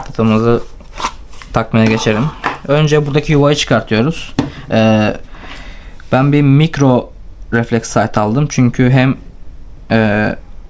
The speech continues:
mekanik nişangahı kullanmak istiyorum. Hem de Red Dot'ı kullanmak istiyorum. Çünkü Red Dot yani arızalanabilir, pili biter, bir sürü şey olabilir yani Red Dot'a. Sıfırlaması bozulabilir.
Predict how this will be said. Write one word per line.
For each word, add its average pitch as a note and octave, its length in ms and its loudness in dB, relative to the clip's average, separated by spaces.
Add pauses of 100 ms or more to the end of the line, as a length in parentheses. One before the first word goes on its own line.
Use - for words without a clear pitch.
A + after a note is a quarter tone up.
mekanik B2+ 400 2
nişangahı B2+ 460 2
kullanmak G#2+ 340 2
istiyorum. C3 480 0
Hem B2+ 280 4
de B2 300 4 (200)
Red A#2+ 200 0
Dot'ı A#2+ 140 2
kullanmak G#2+ 380 2
istiyorum. A#2 260 2
Çünkü A#2+ 140 4
Red A#2 140 2
Dot - 220 -2 (1040)
yani G#2+ 160 2
arızalanabilir, A#2 560 4
pili B2 220 2
biter, A2+ 240 2
bir C3 60 2
sürü A#2+ 220 0
şey A#2 140 2
olabilir A2+ 320 4
yani G#2+ 240 0
Red G#2+ 200 -2
Dot'a. A#2 220 -2
Sıfırlaması A2+ 560 2
bozulabilir. G#2+ 560 -2